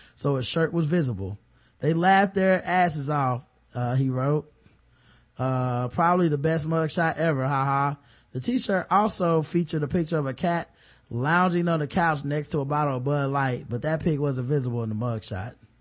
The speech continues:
Um, so guess the race of this jokester, Robert Burt. Let's check the chat room.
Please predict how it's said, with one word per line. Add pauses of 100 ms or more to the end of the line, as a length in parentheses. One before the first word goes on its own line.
(1200)
Um,
so
guess
the
race
of
this
jokester,
Robert
Burt. (880)
Let's
check
the
chat
room.